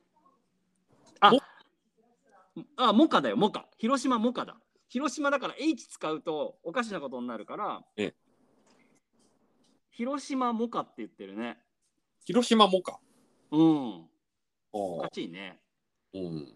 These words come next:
Speaker 2: なんか変ですね。
Speaker 1: <laughs> モカの意味としてあれだよね。ミュージアム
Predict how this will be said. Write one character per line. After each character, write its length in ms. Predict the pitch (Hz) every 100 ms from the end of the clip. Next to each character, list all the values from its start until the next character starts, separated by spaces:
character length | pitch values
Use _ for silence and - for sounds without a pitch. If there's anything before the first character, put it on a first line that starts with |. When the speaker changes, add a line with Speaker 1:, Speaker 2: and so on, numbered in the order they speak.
| _
Speaker 2:
な 80 | 139
ん 40 | 165
か 40 |
変 200 | 196 226
で 140 | 85 -
す 100 | - _
ね。 140 | 82 - _ _ _ _
Speaker 1:
<laughs> 260 | 208 185
モ 140 | - 254
カ 220 | 208 156
の 160 | 127 117
意 100 | 131
味 160 | 127
と 120 | 117 110
し 80 | -
て 100 | 107
あ 80 |
れ 80 | 104
だ 60 | 101
よ 60 |
ね。 100 | 92
ミ 160 | 101 143
ュ 140 | 190
ー 20 | 208
ジ 240 | 190 214
ア 140 | 214 214
ム 180 | 208